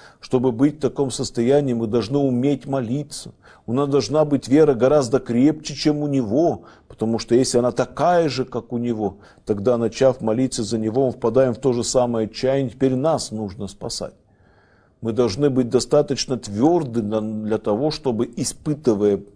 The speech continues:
помыслы отчаяния, испытывая состояние безнадёжности, тем не менее,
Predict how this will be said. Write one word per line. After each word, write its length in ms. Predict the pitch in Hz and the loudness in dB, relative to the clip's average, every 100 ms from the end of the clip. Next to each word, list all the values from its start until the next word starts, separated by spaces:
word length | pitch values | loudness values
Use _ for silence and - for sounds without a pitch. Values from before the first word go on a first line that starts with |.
| _ | _
помыслы 640 | - 151 139 107 98 - 101 | 0 2 2 0 -6 -4 -4
отчаяния, 800 | 98 - 139 147 151 139 101 92 - - _ | -4 -4 2 2 2 0 -6 -10 -20 -20 _
испытывая 800 | 107 - - 151 151 127 123 117 - - | -10 -8 2 2 4 4 4 2 -2 -16
состояние 720 | - 120 - 127 135 151 143 | -6 -4 2 4 4 4 2
безнадёжности, 1300 | 113 113 127 120 139 107 127 180 147 120 127 - - 98 | 0 2 2 2 0 2 2 2 2 -4 -6 -6 -8 -8
тем 280 | - 117 117 | -2 -2 -2
не 100 | 117 | -2
менее, 460 | 131 151 147 131 | -2 0 0 -2